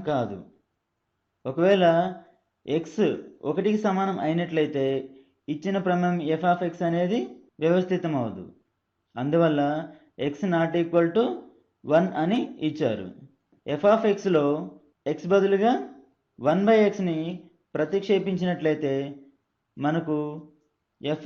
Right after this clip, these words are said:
of one by x విలువ వస్తుంది, equal to one by x plus one divided by one by x minus one.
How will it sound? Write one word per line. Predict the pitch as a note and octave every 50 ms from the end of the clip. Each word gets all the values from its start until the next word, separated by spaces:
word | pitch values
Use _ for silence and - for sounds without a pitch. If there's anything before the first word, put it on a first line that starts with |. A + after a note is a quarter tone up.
| F#3 F#3+
of | G#3+ G#3+ - - - - _ _ _ B2 C#3 D3
one | E3 F3+ F#3
by | G3 F#3+ F#3
x | F3+ F#3 E3+ D#3
విలువ | D3+ E3+ F#3+ G3 F3 D#3
వస్తుంది, | - - - B2+ A2+ G#2+ G2 F#2 D#2+ - - _ _ _ _ _ - C3+ D3
equal | D#3+ D#3+ - D#3+ D#3+ C#3+ C3 - D3+
to | F3 B3+ F4 F4+ - - - - _ _ _ _ - - A#2 B2
one | B2 B2+ C3+ C#3 C#3
by | C#3 C#3 C3+ C#3 D3 E3+ F#3
x | F#3 - - - _ _ _ _ _ -
plus | B2+ C3 C3+ C3 C3 B2+ B2 C3+ C#3
one | C3 B2 B2+ C3+ C3+ - - _ _ - B2 A2+ B2+
divided | B2 B2 C#3 C#3+ C#3+ C#3+ C3+ C3 C3 D3+
by | F3 G3 G#3+ - - - _ _ _ _ _ - A#2+ A#2+
one | B2+ C3 C3+ C3+ C#3
by | C3+ C3 B2+ C#3 E3+ F#3
x | F3+ - - _ _ _ _ - C3 B2+
minus | C3+ C#3 D3 E3 F3 - - G#2+ A#2+
one. | A#2 G2+